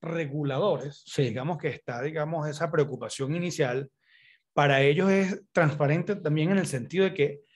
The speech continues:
Speaker 1: no ocurre ninguna operación que no pueda ser verificada a través de la,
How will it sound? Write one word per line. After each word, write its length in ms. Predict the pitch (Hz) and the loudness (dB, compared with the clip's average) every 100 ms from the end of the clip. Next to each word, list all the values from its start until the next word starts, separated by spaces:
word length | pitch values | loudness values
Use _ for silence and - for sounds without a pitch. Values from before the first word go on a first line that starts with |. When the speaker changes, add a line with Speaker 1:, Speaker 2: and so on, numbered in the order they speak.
| _ _ _ | _ _ _
Speaker 1:
no 300 | 156 185 240 | 6 8 6
ocurre 640 | - 170 156 214 196 170 | 4 2 6 6 8 4
ninguna 580 | 180 185 180 175 226 233 | 4 4 4 6 6 6
operación 560 | 220 170 147 147 220 214 | 6 6 6 4 4 4
que 100 | 175 | 2
no 120 | 151 | 4
pueda 180 | 156 156 | 4 4
ser 160 | 160 | 4
verificada 800 | 160 160 147 135 160 180 190 - | 6 6 4 2 4 4 4 2
a 80 | 139 | -2
través 420 | 131 123 120 120 | -2 -2 -2 0
de 80 | 147 | 2
la, 260 | 135 104 | 0 -4